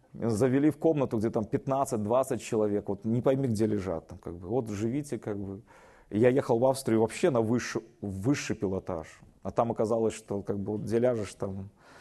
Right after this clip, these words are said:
хорошо, что ешь, э, давали есть, а не так, что, что нашел, то съел. Поэтому <laughs> такое тоже могло быть. Но чем западнее, тем как-то там упущен этот момент, я не знаю почему. Не, не всегда, но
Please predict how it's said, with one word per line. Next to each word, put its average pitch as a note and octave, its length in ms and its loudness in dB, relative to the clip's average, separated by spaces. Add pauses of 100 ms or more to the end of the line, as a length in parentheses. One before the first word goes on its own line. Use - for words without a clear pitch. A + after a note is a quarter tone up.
(500)
хорошо, A#2 320 4
что - 160 2
ешь, C3 340 4
э, A#2 120 4
давали A#2+ 340 6
есть, F#2+ 300 -2
а F#2 40 -6
не F#2+ 100 -2
так, G2 160 -2
что, F#2+ 140 -4
что - 180 2
нашел, G#2+ 320 2
то G2 120 -2
съел. F#2 400 -6 (760)
Поэтому A2 400 4
<laughs> - 60 -4 (1600)
такое F#3+ 300 6
тоже C3 260 4
могло F#2 320 0
быть. - 200 -8
Но F#3+ 120 4 (140)
чем F#3 180 2
западнее, D3+ 480 2
тем D#3 220 0
как-то D3+ 300 2
там D3+ 220 0
упущен D3 640 0
этот F#2 180 -4
момент, B2 300 -2
я C#3+ 140 2
не B2+ 100 0
знаю G2+ 260 -2
почему. D#2+ 460 -10 (400)
Не, C3+ 160 -4
не G3 140 -2
всегда, G#3+ 500 0
но D#3+ 180 0